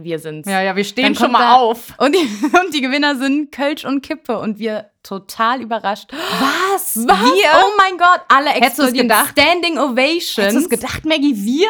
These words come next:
Speaker 1: Ja,
Speaker 2: Den Nobelpreis?
Speaker 1: Standing Ovations. Die Leute weinen, Taschentücher werden im Publikum
Speaker 2: Ja,
Speaker 1: verteilt.
Speaker 2: ja.
Speaker 1: Und dann gehen wir nach vorne total locker lässig. Leonardo DiCaprio überreicht uns den Oscar.
Speaker 2: Denkst du, wir können ihm noch
Speaker 1: Leonardo.
Speaker 2: so zuschnipsen?
Speaker 1: <laughs> Leonardo DiCaprio überreicht uns den Oscar. Das wär auch funny.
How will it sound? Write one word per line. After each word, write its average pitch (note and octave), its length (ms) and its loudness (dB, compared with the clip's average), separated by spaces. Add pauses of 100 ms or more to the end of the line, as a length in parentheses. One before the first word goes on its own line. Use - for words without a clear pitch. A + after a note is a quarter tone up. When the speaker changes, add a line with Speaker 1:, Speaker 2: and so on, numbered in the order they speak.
Speaker 1:
Ja, B3+ 240 4
Speaker 2:
Den C4 160 -2
Nobelpreis? D4 480 4
Speaker 1:
Standing F4+ 340 2
Ovations. C#4+ 520 -2
Die C4 100 0
Leute C#4 400 0
weinen, D4 240 0
Taschentücher D4 500 -2
werden C#4+ 160 0
im C4+ 80 -4
Publikum D4 380 -4
Speaker 2:
Ja, G#3 80 2
Speaker 1:
verteilt. G#3 380 0
Speaker 2:
ja. G#3 200 0 (520)
Speaker 1:
Und G3+ 180 -4
dann F#3 140 -4
gehen G#3+ 100 -4
wir A#3+ 80 -2
nach G3 140 -4
vorne F3+ 300 -6
total G3+ 560 -4 (200)
locker E3+ 340 -8
lässig. D#3+ 340 -8
Leonardo F3 380 -4
DiCaprio F3 460 -10
überreicht F3 400 -8
uns F3 240 -14
den E3 360 -12 (200)
Oscar. - 240 -4
Speaker 2:
Denkst B3+ 180 2
du, A3 100 -6
wir A#3 120 -4
können C4 220 -2
ihm B3 80 -2
noch A3+ 100 2
Speaker 1:
Leonardo. E4 420 4
Speaker 2:
so D#4 140 0
zuschnipsen? C4 800 -4 (420)
Speaker 1:
<laughs> - 420 -18
Leonardo A#3 460 -4
DiCaprio A#3+ 460 -8
überreicht G3+ 340 -6
uns G#3+ 140 -10
den F#3 100 -14
Oscar. F3 320 -12
Das G3+ 220 -8
wär G#3 160 -2
auch G3+ 100 -8
funny. F#3 680 -4